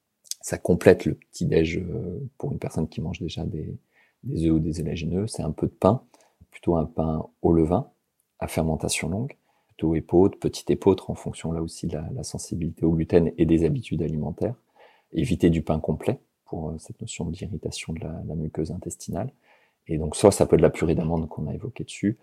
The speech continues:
soit un mélange de, de beurre, par exemple, et de miel ou de, de confiture. C'est vrai que là, on est dans un schéma un peu particulier où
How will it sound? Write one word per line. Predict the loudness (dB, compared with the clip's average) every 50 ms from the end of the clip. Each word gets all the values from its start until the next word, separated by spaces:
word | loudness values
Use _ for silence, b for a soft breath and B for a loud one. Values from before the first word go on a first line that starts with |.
| b b b b b
soit | -4 0 0 2
un | 2
mélange | 2 2 4 4 4 4 4 2
de, | 0 -2 -2 -2 -2 -4 -4 -6 -6 -8 -8 -8 -8
de | -6 -4 -2 -2
beurre, | 4 6 6 6 6 2 -2
par | -6 -6 -4
exemple, | -4 -4 -2 -2 -4 -2 0 0
et | 0
de | 0 0
miel | 0 0 0 0 0 -2
ou | -2 -4
de, | -4 -4 -6
de | -6 -6 -8 -8
confiture. | -8 -8 -8 -10 -10 -12 0 2 2 2 2 B B B B B B B B B
C'est | -2 0 4
vrai | 8 8 8 8
que | 8 6
là, | 4 4 6 4 0 -2 -4 -4 -6 -8 -10 -14 -16 _ _ _
on | -4 0 2 4
est | 6 6
dans | 6 4 4 2
un | 2
schéma | 2 2 2 4 4 4
un | 4 4
peu | 2 0 0
particulier | 0 0 0 -2 -6 -6 -4 -4 -2 2 6 6 6 6
où | 6 4 2 0